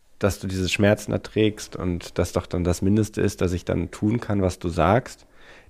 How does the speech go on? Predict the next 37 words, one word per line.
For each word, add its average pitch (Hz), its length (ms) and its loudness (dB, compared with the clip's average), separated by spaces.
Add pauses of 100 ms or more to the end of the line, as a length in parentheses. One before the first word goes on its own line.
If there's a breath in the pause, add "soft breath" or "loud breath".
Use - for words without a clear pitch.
denke 92 220 4
ich 92 80 -2
erstmal, 85 420 2
oh 82 120 6
ja, 80 180 4
die 80 100 -2
hat - 140 -6
recht. - 280 -10 (1600 soft breath)
Und 90 80 0
dass 87 120 8
ich 90 120 0
dann 90 260 4 (120)
voll 92 260 4
das 90 100 2
schlechte 92 380 0
Gewissen 95 400 -2
hab, - 260 -2
dass 82 240 -2
ich, - 340 -6 (440)
dass - 240 0
du 117 140 8
das 110 180 4
alles 95 280 4
durchmachen 127 440 2
musst 147 400 -2 (1300 soft breath)
und 92 200 0
dass 90 140 4
ich 92 80 6
auch 85 100 6
finde, 143 320 8
dass 90 200 6
das 95 240 -4
Mindeste, 95 400 0
was 90 160 4
ich 92 100 -4
dann 87 220 0
tun 107 340 0